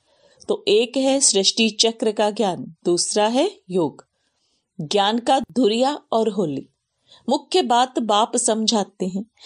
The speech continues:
इस समय सबकी तमो प्रधान जड़ जड़ीभूत अवस्था है, विनाश सामने खड़ा है।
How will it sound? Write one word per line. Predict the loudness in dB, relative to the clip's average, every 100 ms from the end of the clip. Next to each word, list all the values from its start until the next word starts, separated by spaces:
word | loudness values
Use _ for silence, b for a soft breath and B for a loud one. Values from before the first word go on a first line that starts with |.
| B 0
इस | 0 0 0
समय | -2 0 -2 -2 B B
सबकी | -2 0 -2 -2 -2
तमो | 0 -2 0 -2
प्रधान | -2 -2 0 0 2 0
जड़ | 0 0 0
जड़ीभूत | 0 0 0 -2 -2 -4 -4 -6
अवस्था | -2 -2 -4 -6 -8
है, | -6 -8 -10 B B B -2
विनाश | 0 2 0 0
सामने | -2 0 -2 -2 -4 -4
खड़ा | -2 0 -2
है। | -4